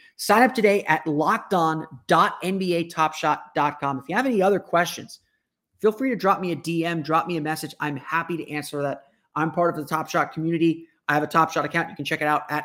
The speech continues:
Phil R Squared. You can see my moments, see some of my showcases, some of my favorite Magic moments. Just completed my Series two Magic, um, group. So I have every player from last year's Magic team.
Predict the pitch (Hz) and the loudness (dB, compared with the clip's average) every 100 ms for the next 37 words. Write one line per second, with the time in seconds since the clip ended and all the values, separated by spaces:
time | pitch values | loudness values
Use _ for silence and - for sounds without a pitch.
0 | - - 160 160 147 131 - - 214 180 | -6 -4 -2 2 2 0 -2 2 2 2
1 | 143 135 156 143 131 175 214 190 - 147 | -4 -8 -6 -6 0 2 4 2 -4 -8
2 | 147 139 131 - 190 185 170 160 143 135 | -8 -8 -6 -2 -2 -2 -6 -6 -6 -4
3 | 131 - 190 196 190 180 175 - _ _ | -4 -2 0 0 -2 -2 -2 -4 _ _
4 | _ _ 135 214 214 208 202 208 190 175 | _ _ 6 6 6 0 0 -2 0 0
5 | 170 185 180 170 - 170 151 147 175 190 | 0 0 0 -2 -4 -2 -2 0 2 2
6 | 208 - _ _ _ _ - 165 160 143 | 0 -4 _ _ _ _ 0 2 0 0
7 | 190 202 165 143 - 165 180 190 - 175 | 0 0 -2 -2 -2 -2 0 -2 -2 0
8 | 175 170 160 151 175 185 - 202 175 185 | 0 0 -4 -2 -2 -4 -2 -4 -2 -2
9 | 180 185 190 185 | -2 -4 -6 -6